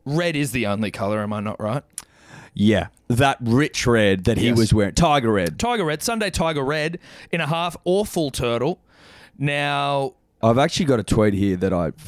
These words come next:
Speaker 2: I should have read out earlier. I
Speaker 1: Well, that's
Speaker 2: forgot I had
Speaker 1: okay.
Speaker 2: it.
Speaker 1: Look,
Speaker 2: But just
Speaker 1: we
Speaker 2: gives
Speaker 1: got
Speaker 2: a little bit of a
Speaker 1: sidetracked.
Speaker 2: his-, bit of a history about Tiger and his injuries. Two thousand eight wins the U S Open on a torn A C L. Now, if you don't know about that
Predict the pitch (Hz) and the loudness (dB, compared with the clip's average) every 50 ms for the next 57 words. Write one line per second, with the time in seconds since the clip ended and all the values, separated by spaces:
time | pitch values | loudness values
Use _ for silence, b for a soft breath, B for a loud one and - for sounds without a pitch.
0 | - - - 104 101 95 - - - 120 107 101 90 98 92 82 85 80 80 80 | -10 -4 -2 0 0 -2 -2 0 0 2 2 2 0 0 -2 -2 -2 -2 -2 -2
1 | 82 80 82 82 71 62 - - - 127 135 143 101 101 - - 90 95 110 110 | -2 -2 0 -2 -2 -4 -6 -8 -6 -4 -2 0 0 0 0 0 0 0 0 -2
2 | 127 147 - 131 143 156 127 - - - - - 143 127 110 151 165 151 - 127 | -2 -4 -4 -4 -4 -4 -6 -6 -12 -12 -4 -2 -2 0 2 2 0 0 0 0
3 | 160 143 127 120 135 135 147 156 160 139 156 156 143 131 135 120 117 139 143 - | 0 0 2 2 2 2 4 2 2 4 4 2 4 4 4 4 4 2 2 0
4 | - 117 117 - 160 165 180 143 131 113 110 131 139 - - 123 117 113 107 - | -4 -6 0 0 2 2 4 4 4 4 4 4 4 4 2 2 4 4 2 0
5 | - - 113 110 110 110 101 98 98 95 101 107 110 104 101 82 98 104 - - | 0 2 2 4 4 2 0 -2 -2 -2 -2 -2 0 0 0 -2 -4 -4 -2 0
6 | 147 147 160 156 131 117 113 113 113 98 113 110 107 104 107 107 110 110 107 - | 2 2 2 2 2 2 2 4 4 4 4 2 4 4 4 4 6 4 4 4
7 | - 107 107 101 - 101 87 92 101 98 - - 107 107 107 104 101 90 87 90 | 4 4 4 4 2 0 0 0 0 0 0 2 2 4 4 4 2 2 0 -2
8 | - - 92 90 85 78 65 78 90 - _ _ _ - 95 104 98 95 92 85 | -2 -2 -2 -2 -2 -2 -2 -4 -6 -8 _ _ _ -4 -2 0 2 2 2 0
9 | 69 - - - _ _ _ b b b b b b b b b 113 101 - 110 | -2 -4 -8 -18 _ _ _ b b b b b b b b b -4 -2 2 2
10 | 110 120 131 135 107 117 107 90 87 95 92 - - - 82 87 95 110 127 - | 4 4 4 2 2 0 0 0 -2 -4 -6 -6 -8 -12 -8 -4 -2 0 0 0
11 | - | -2